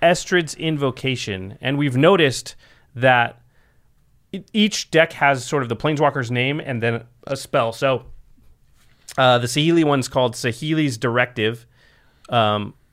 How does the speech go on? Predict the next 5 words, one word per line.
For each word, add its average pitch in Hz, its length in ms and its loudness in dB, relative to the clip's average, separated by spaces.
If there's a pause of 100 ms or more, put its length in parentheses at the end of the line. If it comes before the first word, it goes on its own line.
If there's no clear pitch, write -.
(160)
Lord 139 240 2
Windgrace 139 340 0
had 113 240 -4
Windgrace's 120 540 -6
Judgment, 107 600 -6